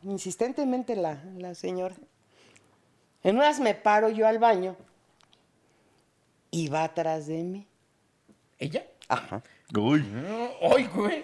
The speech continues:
Speaker 1: Y entonces
Speaker 3: Mira nomás el
Speaker 2: Que era
Speaker 3: tamaño de
Speaker 2: que
Speaker 3: esos
Speaker 2: que
Speaker 3: ovarios.
Speaker 2: el brindis era contigo, dice, ¿no? <laughs>
Speaker 1: Pero aparte tú nos conoces y sabes que don Enrique y yo no somos de estar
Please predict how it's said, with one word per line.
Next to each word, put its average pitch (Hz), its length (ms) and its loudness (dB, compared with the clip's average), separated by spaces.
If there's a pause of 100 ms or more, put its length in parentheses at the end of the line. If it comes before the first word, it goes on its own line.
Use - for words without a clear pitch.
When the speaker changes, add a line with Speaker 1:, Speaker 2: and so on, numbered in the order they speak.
(140)
Speaker 1:
Y 156 140 0
entonces 175 260 0
Speaker 3:
Mira 208 100 6
nomás 202 380 6
el 170 180 0
Speaker 2:
Que - 80 4
era 208 60 0
Speaker 3:
tamaño 196 360 4
de 202 140 4
Speaker 2:
que 180 60 2
Speaker 3:
esos 151 140 0
Speaker 2:
que 143 60 0
Speaker 3:
ovarios. 143 500 4
Speaker 2:
el 165 60 -2
brindis 208 440 -2
era 202 160 4
contigo, 135 600 0
dice, 127 460 -4
¿no? 151 140 -4
<laughs> 214 960 2
Speaker 1:
Pero 294 160 12
aparte 330 320 2
tú 269 260 -2
nos 269 200 2
conoces 285 680 2 (300)
y 208 520 0
sabes 226 280 2
que 220 140 0
don 190 180 0
Enrique 196 320 -2
y 226 40 -2
yo 220 120 0
no 214 120 0
somos 202 240 -4
de 180 60 -8
estar 190 320 0